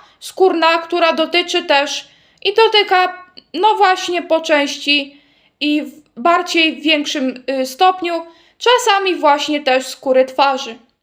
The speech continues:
Więc o tym dzisiaj głównie chciałam wam opowiedzieć i więcej informacji na ten temat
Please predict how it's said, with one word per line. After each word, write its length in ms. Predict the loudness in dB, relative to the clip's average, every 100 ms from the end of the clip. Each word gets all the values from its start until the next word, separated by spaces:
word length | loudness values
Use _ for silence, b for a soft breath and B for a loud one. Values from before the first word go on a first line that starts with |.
| _ _ _ b b b -6
Więc 400 | 0 0 -2 0
o 180 | 0 2
tym 240 | 0 0
dzisiaj 400 | -2 0 0 0
głównie 380 | 0 0 -2 -4
chciałam 440 | 0 2 4 2
wam 280 | 0 0 2
opowiedzieć 800 | 0 2 0 0 -2 -4 -8 -6
i 240 | -4 -4 0
więcej 360 | -2 0 0
informacji 580 | 0 -2 0 0 0 -2
na 140 | 0
ten 220 | 0 -2 -2
temat 380 | 0 0 -2